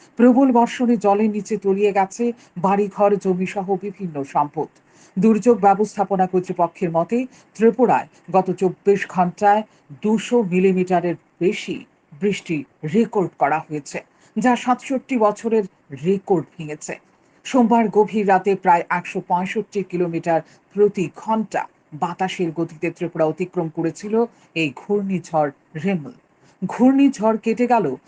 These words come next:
বিক্ষিপ্তভাবে বৃষ্টিপাতের সম্ভাবনা রয়েছে। এই ঘূর্ণিঝড়ে অসংখ্য গাছ উপড়ে গেছে এবং বেশ কয়েকটি এলাকায় বৈদ্যুতিক খুঁটি ক্ষতিগ্রস্ত হয়েছে। প্রশাসনিক টিম সকাল থেকে রাজ্য জুড়ে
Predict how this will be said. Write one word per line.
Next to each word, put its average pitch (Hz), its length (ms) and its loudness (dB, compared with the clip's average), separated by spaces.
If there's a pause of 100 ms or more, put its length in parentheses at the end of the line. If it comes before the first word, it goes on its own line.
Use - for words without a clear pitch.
(120)
বিক্ষিপ্তভাবে 190 960 -2 (380)
বৃষ্টিপাতের 180 720 -2
সম্ভাবনা 143 480 -4
রয়েছে। 143 400 -6 (720)
এই 247 100 2
ঘূর্ণিঝড়ে 226 840 2
অসংখ্য 208 520 -6 (480)
গাছ 190 260 -2 (180)
উপড়ে 151 300 -6
গেছে 135 320 -6 (460)
এবং 165 200 0 (120)
বেশ 196 200 2 (100)
কয়েকটি 170 380 -2 (100)
এলাকায় 170 440 -2
বৈদ্যুতিক 160 520 -6
খুঁটি 214 440 -8
ক্ষতিগ্রস্ত 156 560 -10
হয়েছে। 147 380 -8 (280)
প্রশাসনিক 160 680 -2
টিম 185 180 -6 (160)
সকাল 156 240 0
থেকে 156 280 -8 (300)
রাজ্য 175 280 2 (100)
জুড়ে 131 220 -6